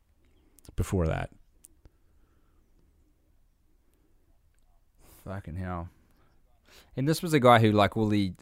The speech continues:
Speaker 2: uh, accounts that have come out from him have just been that, that this was just, this was just a model guy.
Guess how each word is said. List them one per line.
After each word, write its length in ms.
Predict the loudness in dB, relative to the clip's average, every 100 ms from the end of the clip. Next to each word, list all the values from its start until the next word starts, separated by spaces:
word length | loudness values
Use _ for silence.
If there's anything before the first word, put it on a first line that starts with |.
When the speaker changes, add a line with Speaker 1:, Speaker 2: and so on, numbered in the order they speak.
| -10
Speaker 2:
uh, 80 | -10 -8
accounts 420 | -8 -4 -6 -6
that 60 | -10
have 120 | -8
come 200 | -4 -4
out 180 | -4 -8 _ _ _ -10
from 200 | -6 -6
him 200 | -6 -10 _ _ _ -10 -6
have 120 | -6
just 220 | -6 -6
been 160 | -4 -4
that, 120 | -4
that 200 | -6 -2
this 180 | -2 0
was 120 | -2
just, 320 | -4 -6 -6
this 180 | -6 -4
was 100 | -6
just 160 | -6 0
a 60 |
model 420 | 2 2 0 -4 -4
guy. 340 | -2 -2